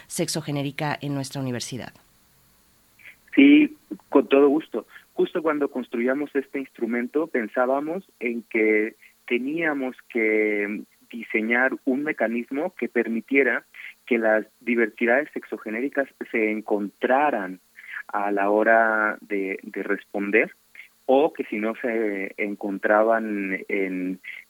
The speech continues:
Speaker 2: digamos, en las diferentes formas de diversidad sexogenérica enunciadas, pues también pudieran tener la oportunidad de plantear su, su propia autoascripción. Y a partir,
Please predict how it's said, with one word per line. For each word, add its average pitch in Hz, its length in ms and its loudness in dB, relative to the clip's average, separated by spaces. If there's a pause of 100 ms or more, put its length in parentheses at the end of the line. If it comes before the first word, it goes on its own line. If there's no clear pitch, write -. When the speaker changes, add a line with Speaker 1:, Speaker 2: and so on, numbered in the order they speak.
Speaker 2:
digamos, 107 440 2
en 104 140 2
las 92 200 2 (260)
diferentes 107 640 2 (100)
formas 117 460 4
de 101 320 4
diversidad 104 520 -2
sexogenérica - 800 0
enunciadas, 107 680 2 (340)
pues 117 160 -2
también 110 340 2
pudieran 120 580 0 (120)
tener 107 380 -2 (100)
la 110 320 0
oportunidad 101 840 -4 (300)
de 110 100 -2
plantear 104 520 0 (140)
su, 101 260 -2 (120)
su - 180 -10
propia 110 600 2 (440)
autoascripción. 107 1120 -2 (360)
Y 156 440 0
a 110 120 4
partir, 120 540 -2